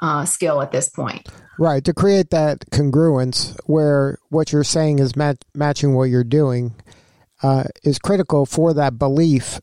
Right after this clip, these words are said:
Speaker 2: and to get the people to do that above and beyond that you need them to do to reach the next level.
Speaker 1: Absolutely. And, and, and how, how incredible it is to be able to watch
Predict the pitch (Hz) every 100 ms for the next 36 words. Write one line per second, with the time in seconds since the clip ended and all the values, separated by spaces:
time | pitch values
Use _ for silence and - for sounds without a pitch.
0 | _ 165 165 156 143 - 135 165 160 _
1 | _ _ - 143 185 185 160 156 147 156
2 | 165 151 156 143 127 165 156 143 147 170
3 | 175 143 139 151 175 156 127 139 127 143
4 | 139 - 196 143 135 131 - 123 117 120
5 | - 127 127 110 117 - - _ _ _
6 | _ _ - 190 185 - 175 190 185 165
7 | 151 165 196 185 175 180 170 170 - -
8 | - - 202 220 240 247 214 - 233 226
9 | 208 196 - 269 294 339 233 190 - 190
10 | 190 180 175 - - 185 175 160 180 180
11 | 165 170 190 151 175 180 220 202